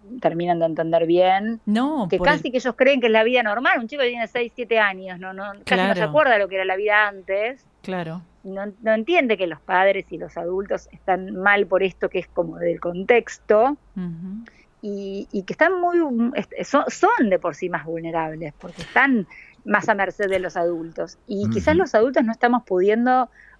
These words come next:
Speaker 1: ofrecerles más herramientas, más recursos, más,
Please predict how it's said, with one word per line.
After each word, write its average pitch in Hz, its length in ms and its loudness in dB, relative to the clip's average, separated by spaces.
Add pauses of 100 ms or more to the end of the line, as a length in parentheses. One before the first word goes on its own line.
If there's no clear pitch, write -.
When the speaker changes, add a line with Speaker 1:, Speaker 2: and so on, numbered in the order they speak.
Speaker 1:
ofrecerles 240 1040 0
más 196 480 -2
herramientas, 214 800 -2
más 190 160 -6
recursos, 233 840 -2
más, 190 340 -4